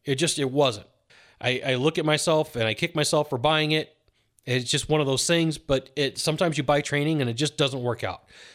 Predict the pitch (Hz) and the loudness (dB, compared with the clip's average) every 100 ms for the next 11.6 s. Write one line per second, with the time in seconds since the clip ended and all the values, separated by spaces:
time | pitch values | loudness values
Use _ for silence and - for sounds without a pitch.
0 | - 147 185 175 143 139 123 98 113 120 | -10 -4 0 0 0 0 -2 0 0 2
1 | 123 117 117 - 113 110 107 - - - | 0 0 0 0 -4 -2 -2 -4 -4 -4
2 | - _ - - _ 120 127 127 139 160 | -4 _ -20 -20 _ -2 0 0 2 4
3 | 233 160 147 - 190 180 151 175 170 139 | 4 4 0 0 2 4 4 2 2 2
4 | - 175 156 151 151 151 151 143 143 - | 2 2 2 0 2 2 2 0 0 0
5 | 254 160 147 175 180 151 147 131 - 131 | 0 2 2 2 2 0 0 0 0 -2
6 | 113 110 - - - - _ _ _ _ | -2 -4 -6 -10 -14 -20 _ _ _ _
7 | _ _ _ _ _ _ - 165 285 214 | _ _ _ _ _ _ 6 10 10 8
8 | - 165 147 147 156 135 127 139 135 139 | 8 6 6 4 4 4 6 6 6 2
9 | - 139 143 151 151 170 170 156 180 165 | 2 4 4 4 4 4 2 2 4 6
10 | 190 202 190 185 175 254 165 139 - 110 | 4 6 6 8 6 4 2 0 2 0
11 | 101 110 101 101 - | 0 -2 -4 -6 -8